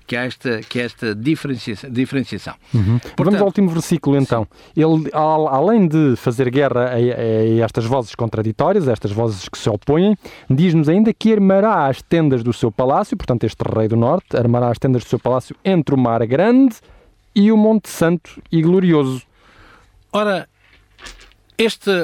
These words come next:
Speaker 1: mar grande e monte santo, portanto, nós estamos, se olharmos para o mapa, não é? Vemos claramente a Palestina,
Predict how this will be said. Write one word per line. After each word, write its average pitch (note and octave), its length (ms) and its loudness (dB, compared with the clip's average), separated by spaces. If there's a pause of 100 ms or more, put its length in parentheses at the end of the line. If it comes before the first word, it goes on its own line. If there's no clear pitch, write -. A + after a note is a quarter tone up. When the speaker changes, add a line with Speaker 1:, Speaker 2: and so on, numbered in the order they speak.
(100)
Speaker 1:
mar E3 360 -2
grande E3+ 320 -2
e E3 40 0
monte C3+ 240 0
santo, E2+ 280 -8
portanto, - 260 -6
nós G#2+ 200 -4
estamos, A#2 360 -6
se G#2+ 60 -4
olharmos G#2 320 -4
para A2+ 140 -8
o G2+ 40 -4
mapa, B2 400 -2
não G#2+ 140 -6
é? D3 120 -4
Vemos G#2+ 280 -8
claramente A2 460 -6
a - 20 -18
Palestina, F#3 600 -4